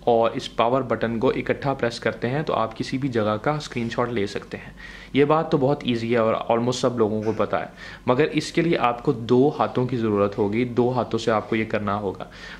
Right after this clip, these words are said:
मगर इसका आसान तरीका ये है कि वहीं आपके assistive touch में एक option है screenshot की, आप वो ले सकते हैं। तो मुझे अब दो हाथों की ज़रूरत नहीं है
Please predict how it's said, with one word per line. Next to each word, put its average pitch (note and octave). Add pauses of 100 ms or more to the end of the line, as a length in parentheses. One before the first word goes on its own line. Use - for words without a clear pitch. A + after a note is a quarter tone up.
मगर B2+
इसका C3+
आसान C#3+
तरीका C#3+
ये A2+
है C3
कि D3
वहीं A#2 (140)
आपके A#2
assistive C#3+
touch B2+
में A#2
एक -
option G#2
है B2+
screenshot A2+
की, D#3
आप A2+
वो A#2
ले G#2+
सकते G2
हैं। G2 (280)
तो A#2+
मुझे B2
अब B2
दो B2+
हाथों C3+
की B2+
ज़रूरत A2+
नहीं A#2+
है C3+